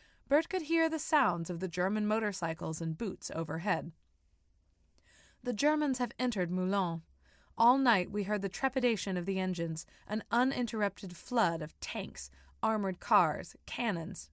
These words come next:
trucks, motorcycles filing by with a hellish noise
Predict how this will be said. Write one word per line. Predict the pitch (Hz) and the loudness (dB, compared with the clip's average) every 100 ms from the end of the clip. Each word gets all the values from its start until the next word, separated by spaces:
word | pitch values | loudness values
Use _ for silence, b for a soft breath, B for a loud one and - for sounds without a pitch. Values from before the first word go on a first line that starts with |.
| - | -12
trucks, | - - - - - b b | -2 0 0 -8 -12 b b
motorcycles | 240 277 247 185 175 160 160 | 2 4 4 2 0 0 -4
filing | - 226 220 214 202 | 0 2 2 2 4
by | 202 185 165 | 6 6 4
with | 170 | 0
a | 185 | -2
hellish | - 269 226 170 - | -2 0 0 -2 -2
noise | 202 175 160 160 | 0 0 0 -6